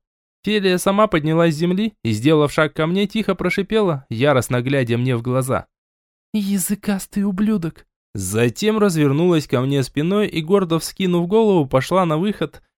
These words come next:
не обращая внимания на толпу гостей, расступившуюся перед ней с шушуканьем и смешками.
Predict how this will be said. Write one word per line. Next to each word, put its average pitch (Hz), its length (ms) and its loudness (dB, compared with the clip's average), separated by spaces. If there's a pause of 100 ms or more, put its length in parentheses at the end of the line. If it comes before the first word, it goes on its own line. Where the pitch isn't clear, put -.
(120)
не 104 160 0
обращая 110 640 2
внимания 143 520 0
на 117 140 0
толпу 104 380 -2
гостей, 120 460 -2
расступившуюся 165 880 0
перед 170 340 0
ней 202 220 2
с - 80 -10
шушуканьем 180 720 -2
и - 20 2
смешками. 165 640 -4